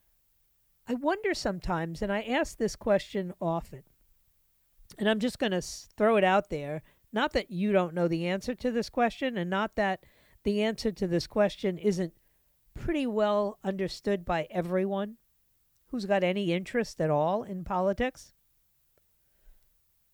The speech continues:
But do they really think that this is working? Because I don't.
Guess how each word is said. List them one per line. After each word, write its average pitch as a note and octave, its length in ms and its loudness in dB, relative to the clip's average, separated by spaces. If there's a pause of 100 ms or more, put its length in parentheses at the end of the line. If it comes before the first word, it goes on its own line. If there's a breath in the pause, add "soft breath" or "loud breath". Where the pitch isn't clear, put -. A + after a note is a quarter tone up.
(640)
But A#3 140 0
do B3+ 140 2
they A#3 160 6
really D4+ 420 0
think E3 540 -4 (840)
that G3 160 2
this A3+ 200 0
is E3 140 -2
working? F3 540 0 (1800)
Because A3+ 240 0
I A#3+ 160 0
don't. G#3 260 -2